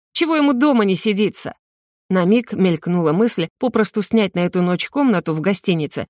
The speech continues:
но Лиса тут же отбросила ее. Бррр, мало ли кто спал и не только спал на тех кроватях до нее. В рабочем кресле точно никто не занимался ничем подобным.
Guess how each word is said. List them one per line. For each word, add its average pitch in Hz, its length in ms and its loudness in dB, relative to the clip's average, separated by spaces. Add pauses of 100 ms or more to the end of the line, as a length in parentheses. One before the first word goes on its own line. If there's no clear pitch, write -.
но 233 120 2
Лиса 262 400 0
тут 294 180 -2
же 247 140 2
отбросила 196 480 -2
ее. 151 280 -8 (360)
Бррр, 208 320 2
мало 220 260 4
ли 185 200 2
кто 214 240 0
спал 220 300 0
и 185 40 0
не 170 160 -2
только 180 300 -2
спал 233 280 -2
на 175 140 -2
тех 180 180 -6
кроватях 190 500 -2
до 170 140 0
нее. 202 300 0 (460)
В 214 60 0
рабочем 240 480 2
кресле 170 420 0
точно 185 400 0
никто 202 340 2
не 156 120 0
занимался 185 520 -2
ничем 170 360 -2
подобным. 156 480 -4